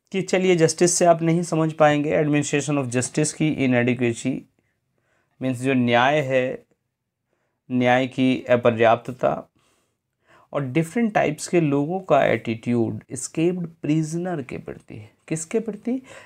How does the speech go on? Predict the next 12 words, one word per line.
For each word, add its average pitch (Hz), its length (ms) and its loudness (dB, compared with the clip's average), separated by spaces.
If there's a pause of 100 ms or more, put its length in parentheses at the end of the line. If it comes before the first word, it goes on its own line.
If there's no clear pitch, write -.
(140)
एस्केप्ड 151 440 -2
जो 151 120 0
प्रिजनर्स 143 680 0
हैं 120 300 -2
उनके 131 380 -4
प्रति। - 460 -16 (1200)
तो 123 100 -6
फ्रेंड्स 131 400 -2 (360)
बात 120 300 2
करें 151 300 2
तो 131 480 -2 (180)
एस्केप, 131 580 0